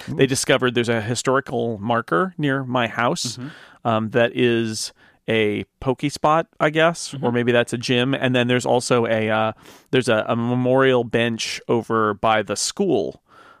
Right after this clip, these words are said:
Speaker 2: um, that's in my neighborhood, and that is the other one. So they, they found the locations of the, of a, a nearby Pokespot and a, a, and a nearby gym, and also caught a lot of Pokemon. And they were, you know, they were walking out. They did a nice, I mean, it was, they were, like,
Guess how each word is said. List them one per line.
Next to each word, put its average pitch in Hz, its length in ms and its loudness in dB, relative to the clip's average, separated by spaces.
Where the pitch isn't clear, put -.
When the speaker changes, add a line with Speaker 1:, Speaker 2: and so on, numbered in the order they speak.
Speaker 2:
um, 98 500 -4
that's 110 260 -4
in 107 140 -4
my 104 200 -4
neighborhood, 101 720 -4
and 104 380 -4
that 110 300 0
is 113 180 -4
the 104 120 -4
other 104 160 -2
one. 87 340 -6
So - 140 -6
they, 104 160 -2
they 120 160 0
found 123 260 0
the 113 120 0
locations 113 580 -2
of 101 100 -8
the, 101 200 -2
of 101 200 -6
a, 101 100 -2
a 113 100 -4
nearby 104 360 -2
Pokespot 107 680 -4
and 101 200 -6
a, 101 200 -6
a, - 260 -10
and 107 100 -6
a 104 80 -6
nearby 101 320 -4
gym, 98 420 -4
and 117 180 0
also 104 280 -2
caught 110 220 -2
a 104 40 -2
lot 101 140 0
of 98 60 -10
Pokemon. 110 460 -4
And 170 140 2
they 175 60 4
were, 180 160 2
you 190 120 2
know, 165 140 0
they 160 120 2
were 160 80 4
walking 147 340 4
out. 156 200 2
They 147 100 2
did 156 160 2
a 165 60 2
nice, 156 400 0
I 120 100 -4
mean, 127 100 0
it 139 60 2
was, 156 260 -2
they 170 80 4
were, 156 80 4
like, 147 220 -2